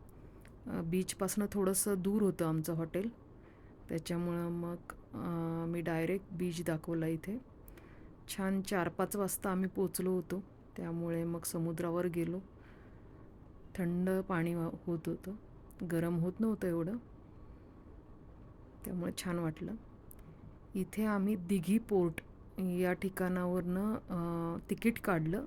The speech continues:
आणि जंजिरा किल्ल्यासाठी बोटीत बसलो होतो सगळेजण. थोडंसं ऊन लागत होतं, त्यामुळे मग सगळ्यांनी का-, स-, अ, स्कार्फ, कॅप वगैरे घेतल्या होत्या. तिकीट काढून इथं आलो होतो.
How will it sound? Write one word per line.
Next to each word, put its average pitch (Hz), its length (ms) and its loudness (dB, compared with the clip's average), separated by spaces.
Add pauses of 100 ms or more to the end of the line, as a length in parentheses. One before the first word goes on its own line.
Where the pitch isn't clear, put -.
(200)
आणि 170 480 2
जंजिरा 175 440 6
किल्ल्यासाठी 180 720 2
बोटीत 185 440 2 (100)
बसलो 165 320 2
होतो 180 300 0 (680)
सगळेजण. 160 600 2 (1400)
थोडंसं 180 540 2
ऊन 190 100 6
लागत 190 300 4
होतं, 196 240 2
त्यामुळे 185 380 2
मग 185 260 0
सगळ्यांनी 180 480 2
का-, 175 720 -2
स-, - 160 0 (320)
अ, 180 160 0
स्कार्फ, 175 560 0 (420)
कॅप 170 300 2
वगैरे 170 340 4
घेतल्या 165 320 2
होत्या. 160 260 0 (1700)
तिकीट 196 320 2
काढून 220 400 8 (120)
इथं 190 260 0
आलो 170 240 4
होतो. 202 280 0